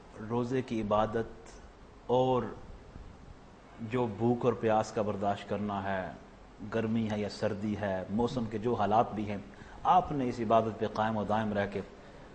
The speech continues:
उस रोज़े की duration को मुकम्मल करना है, तो इसके बिल्कुल बेशुमार मकासद हैं। और उन तमाम मकासद को जामे अल्फाज में कुरान पाक में सूरह अल-बकरा में "लअल्लकुम तत्तकून" के अल्फाज से बयान कर दिया गया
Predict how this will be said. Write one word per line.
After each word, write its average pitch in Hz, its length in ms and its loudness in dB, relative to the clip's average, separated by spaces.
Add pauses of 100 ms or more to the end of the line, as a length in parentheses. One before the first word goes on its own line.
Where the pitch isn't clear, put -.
(180)
उस 139 160 0
रोज़े 120 300 6
की 120 120 -2
duration 110 400 0
को 110 120 0
मुकम्मल 107 400 2
करना 101 320 -2
है, 131 60 -4
तो - 100 -8
इसके 127 300 -4 (500)
बिल्कुल 127 340 -4
बेशुमार 120 680 0
मकासद 98 380 0
हैं। 80 140 -12 (560)
और 170 140 8
उन 185 80 2
तमाम 156 420 2
मकासद 127 300 2
को 127 160 -2
जामे 117 320 4
अल्फाज 113 460 2
में 107 180 -2
कुरान 104 320 -4
पाक 120 240 4
में 104 120 0
सूरह 104 220 -2
अल-बकरा 104 440 2
में 104 140 2
"लअल्लकुम 107 640 0
तत्तकून" 113 540 -2
के 110 100 -2
अल्फाज 113 320 0
से 110 120 -6
बयान 110 260 4
कर 131 160 2
दिया 127 260 2
गया 135 220 0